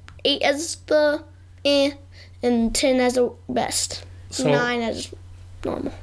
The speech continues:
Speaker 2: uh, what if anybody rated it lower than an eight?
Speaker 1: I would smack them.
Speaker 2: You would smack them?
Speaker 1: Yeah, 'cause I'm Greggy.
Speaker 2: Yeah, because podcasts are really good. People should have respect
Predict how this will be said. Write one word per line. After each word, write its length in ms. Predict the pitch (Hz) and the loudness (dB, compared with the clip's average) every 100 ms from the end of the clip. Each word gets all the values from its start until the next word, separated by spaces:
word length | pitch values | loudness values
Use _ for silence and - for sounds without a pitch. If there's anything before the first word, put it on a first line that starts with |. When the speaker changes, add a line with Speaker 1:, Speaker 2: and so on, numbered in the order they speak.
| - | -2
Speaker 2:
uh, 260 | 147 139 131 | 2 4 4
what 120 | 147 | 2
if 120 | 151 | 2
anybody 300 | 160 147 139 | 0 2 2
rated 260 | 135 135 131 | 4 4 4
it 80 | 127 | 2
lower 280 | 135 139 131 | 4 4 2
than 120 | 120 | 0
an 100 | 120 | -4
eight? 220 | 120 120 - - - - - - | -4 -4 -8 -18 -18 -18 -16 -4
Speaker 1:
I 60 | - | -2
would 100 | - | -2
smack 320 | - - - | -4 -10 -12
them. 140 | - - - - - - | -14 -16 -18 -20 -16 -4
Speaker 2:
You 80 | 143 | -4
would 120 | - | -2
smack 380 | - 131 135 - | 0 0 0 0
them? 220 | 170 165 - - - - | -4 -4 -12 -18 -18 -4
Speaker 1:
Yeah, 180 | 254 - - | -2 -2 -6
'cause 120 | - | -8
I'm 140 | - 233 | -4 -2
Greggy. 400 | 226 - - - - - | -2 -4 -8 -10 -18 -8
Speaker 2:
Yeah, 240 | - 123 - - - - - | -2 -2 -2 -12 -18 -12 -4
because 600 | 151 165 156 147 139 - - - - | 0 4 4 2 -2 -10 -18 -20 -6
podcasts 460 | 170 202 247 254 262 | 0 0 2 2 2
are 60 | |
really 180 | 254 247 | 2 2
good. 380 | 170 147 139 - - - | 4 4 4 -2 -16 -20
People 600 | - 226 226 240 233 226 - | 0 2 4 4 2 0 -4
should 180 | - 131 | 0 4
have 180 | 147 | 4
respect 580 | 127 123 - 170 170 - | 2 -6 2 4 4 0